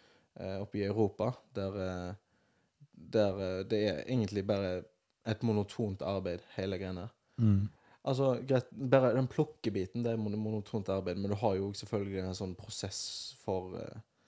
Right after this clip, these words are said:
Speaker 1: for, eh, b-, bringebær og bær og poteter, og det er for all del sånn generelt,
Speaker 2: Mm.
Speaker 1: eh, etterpå.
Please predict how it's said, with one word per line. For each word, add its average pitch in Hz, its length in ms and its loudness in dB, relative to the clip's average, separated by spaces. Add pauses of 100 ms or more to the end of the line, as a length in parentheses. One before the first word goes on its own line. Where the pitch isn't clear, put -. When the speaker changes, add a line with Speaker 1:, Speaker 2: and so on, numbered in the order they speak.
(400)
Speaker 1:
for, 95 340 0
eh, 90 140 0
b-, 104 240 -4
bringebær 95 600 -2
og 90 520 -2
bær 92 300 -4 (160)
og - 300 -10 (120)
poteter, 92 540 -4
og 95 100 -2
det 87 100 -4
er 85 40 -8
for 98 160 0
all 92 100 0
del 90 140 -4
sånn 90 240 -6
generelt, 92 540 -8 (680)
Speaker 2:
Mm. 107 140 8
Speaker 1:
eh, 95 220 2 (280)
etterpå. 110 460 0